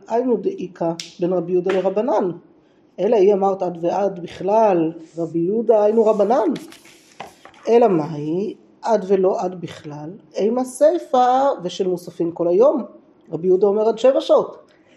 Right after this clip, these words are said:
ותניא, היו לפניו שתי תפילות, אחת של מוסף ואחת של מנחה, מתפלל של מנחה ואחר כך של מוסף, שזו תדירה וזו אינה תדירה.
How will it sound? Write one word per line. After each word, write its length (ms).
ותניא, 520
היו 220
לפניו 480
שתי 240
תפילות, 400
אחת 220
של 120
מוסף 380
ואחת 280
של 120
מנחה, 400
מתפלל 380
של 140
מנחה 380
ואחר 260
כך 100
של 140
מוסף, 440
שזו 300
תדירה 420
וזו 200
אינה 200
תדירה. 420